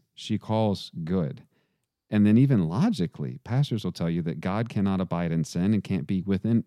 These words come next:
anywhere in it. So logically, that doesn't even make sense. Like, I, I, like, I can remember in college, like, God, can God make a rock big enough that God can't pick it up? It logically doesn't make sense. So if I'm born sinful, God can't be in my presence. I don't care what rule he tried to loophole in with Jesus.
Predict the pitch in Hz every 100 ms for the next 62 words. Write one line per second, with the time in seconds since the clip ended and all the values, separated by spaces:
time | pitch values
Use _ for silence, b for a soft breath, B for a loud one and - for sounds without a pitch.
0 | - 143 156 170 131 180 - - _ _
1 | _ _ - 113 139 226 180 143 139 147
2 | 151 156 147 135 135 131 - - 143 80
3 | 80 101 - - 117 - _ 139 143 147
4 | 127 135 143 117 104 123 104 87 90 78
5 | - 113 117 - 127 113 101 101 101 95
6 | 98 90 87 82 87 87 82 - 80 82
7 | 76 78 - 82 73 65 - 92 95 95
8 | 85 82 73 76 - - - - - B
9 | B B - 110 123 180 170 104 - 120
10 | 170 147 101 - 156 156 82 78 b b
11 | - 131 196 233 170 185 180 107 90 85
12 | 76 71 76 107 143 - 170 147 - 98
13 | 135 113 95 90 95 92 87 117 123 92
14 | 78 107 104 82 - 123 90 69 -